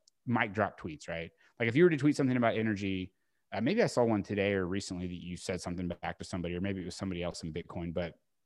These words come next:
people, like, do these mic drop tweets, right? It's, like, some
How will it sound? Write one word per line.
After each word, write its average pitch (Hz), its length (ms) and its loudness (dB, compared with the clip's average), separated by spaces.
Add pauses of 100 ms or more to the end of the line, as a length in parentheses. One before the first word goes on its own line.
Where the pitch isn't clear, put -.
(420)
people, 196 220 6
like, 147 220 4
do 147 100 8
these 123 140 8
mic 110 260 4
drop 92 260 -2
tweets, 80 300 -10
right? 87 260 -6
It's, - 160 -12
like, 170 220 -4 (420)
some 131 280 4